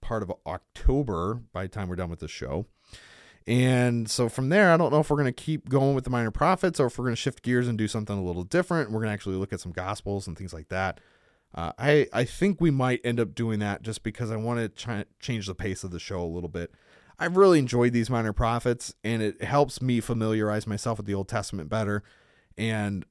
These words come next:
I can read these verse by verse and understand 'em and unpack 'em for you. Because I'll tell you this, as being a preacher, we can never exhaust the scripture.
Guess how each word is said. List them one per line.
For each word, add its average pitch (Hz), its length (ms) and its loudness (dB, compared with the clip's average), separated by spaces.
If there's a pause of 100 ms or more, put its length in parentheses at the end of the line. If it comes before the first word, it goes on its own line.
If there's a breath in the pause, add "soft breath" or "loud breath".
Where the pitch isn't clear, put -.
(120)
I 117 160 0
can 113 300 -2
read 127 240 2
these 120 220 4
verse 117 220 -2
by 113 160 -2
verse 120 400 2
and 113 120 -2
understand 113 600 -2
'em 110 100 0
and 98 120 -2
unpack 92 500 0
'em 113 140 -4
for 107 200 -2
you. 107 240 2 (420 soft breath)
Because 110 280 -2
I'll 147 120 2
tell 220 200 4
you 156 140 6
this, 107 340 0 (400 soft breath)
as 107 100 -4
being 165 200 2
a 143 40 2
preacher, 131 540 0 (380)
we 127 220 0
can 143 160 0
never 127 220 4
exhaust 110 420 -4
the 101 80 -4
scripture. 110 560 -4